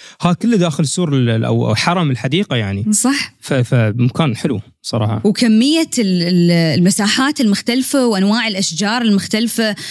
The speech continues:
Speaker 2: أنا، أنا ما كنت سايرة الحديقة هالكثر. يعني يمكن مرة واحدة بس صرت حديقة مشرف، بس
Speaker 1: مم.
Speaker 2: اضطريت إني أسير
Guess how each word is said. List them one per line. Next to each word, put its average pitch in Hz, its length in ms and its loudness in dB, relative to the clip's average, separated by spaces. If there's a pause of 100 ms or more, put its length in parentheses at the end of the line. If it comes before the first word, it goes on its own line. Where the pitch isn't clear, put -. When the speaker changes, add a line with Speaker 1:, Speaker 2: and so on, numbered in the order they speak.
(160)
Speaker 2:
أنا، 339 240 -2
أنا 320 140 0
ما 220 200 2
كنت - 180 -6
سايرة 185 320 0
الحديقة 185 340 0
هالكثر. 170 380 0
يعني 180 160 2
يمكن 220 200 2
مرة 208 180 2
واحدة 180 240 -4
بس 165 160 -2
صرت 170 140 -10
حديقة 170 300 0
مشرف، 175 220 0
بس 175 140 4
Speaker 1:
مم. 135 80 4 (380)
Speaker 2:
اضطريت 214 460 0
إني 220 200 2
أسير 240 480 -2